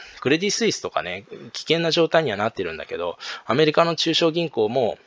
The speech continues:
あの、そういうような傾向に、えー、次の段階として、えー、ステップインしていく可能性がありますと。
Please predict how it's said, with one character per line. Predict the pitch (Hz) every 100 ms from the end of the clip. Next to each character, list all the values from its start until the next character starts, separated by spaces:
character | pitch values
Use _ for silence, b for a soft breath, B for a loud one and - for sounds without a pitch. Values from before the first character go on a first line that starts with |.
| - -
あ | 98
の、 | 95
そ | - 110
う |
い |
う | 110
よ |
う |
な | 87
傾 | - 101
向 | - 110
に、 | 131 120 80 -
え | 90
ー、 | -
次 | 135 170
の | 131
段 | 123
階 | - 120 -
と | -
し | -
て、 | 185 113 -
え | 98 98
ー、 | 92
ス |
テ | -
ッ | 101
プ | 95
イ | 90
ン |
し | -
て | 87
い | -
く |
可 | - -
能 | -
性 | - 135
が |
あ | 107
り | 69
ま | -
す |
と。 | -